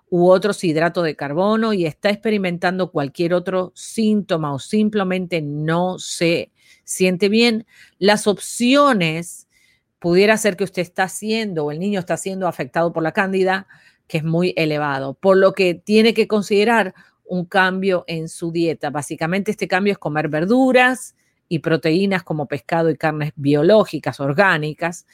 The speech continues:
evitar los hidratos de carbono, azúcares, bebidas alcohólicas, las comidas fermentadas, e incluso la fruta y zumo de fru-,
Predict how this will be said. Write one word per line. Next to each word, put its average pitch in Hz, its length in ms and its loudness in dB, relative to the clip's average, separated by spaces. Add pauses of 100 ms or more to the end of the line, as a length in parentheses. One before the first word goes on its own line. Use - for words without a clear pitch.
(280)
evitar 165 400 4
los 170 200 -2
hidratos 151 400 -2
de 151 80 -4
carbono, 175 500 0
azúcares, 190 760 -2 (260)
bebidas 160 520 2
alcohólicas, 180 880 0 (260)
las 160 220 -2
comidas 170 480 -4
fermentadas, 156 1160 0
e 175 40 -6
incluso 208 580 -2 (280)
la 175 180 0
fruta 233 440 0
y 196 80 0
zumo 214 300 0
de 220 140 0
fru-, 220 400 -4